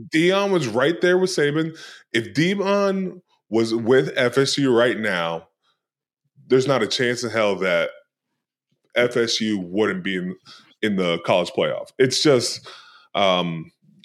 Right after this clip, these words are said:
everybody's looking for s-, a great story to talk about. It would have been, can Deion get the guys over the hump? Can Deion find a way to win?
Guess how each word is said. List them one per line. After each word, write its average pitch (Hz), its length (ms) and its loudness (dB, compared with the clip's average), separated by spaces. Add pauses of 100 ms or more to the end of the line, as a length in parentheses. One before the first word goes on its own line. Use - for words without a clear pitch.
(140)
everybody's 139 460 2
looking 139 280 0
for 135 80 2
s-, - 140 -2 (100)
a 107 80 0
great 117 280 2
story 127 300 6
to 113 420 0
talk 123 220 2
about. 95 360 0 (100)
It 113 140 4
would 113 120 2
have 104 100 0
been, 104 320 0 (340)
can 113 320 0
Deion 110 640 2 (300)
get 110 200 2
the 110 60 4
guys 107 380 2
over 104 220 4
the 95 100 2
hump? 90 340 -4 (120)
Can 107 220 -4
Deion 110 580 2 (260)
find 117 260 2
a 113 40 4
way 113 180 6
to 104 80 4
win? 95 440 -2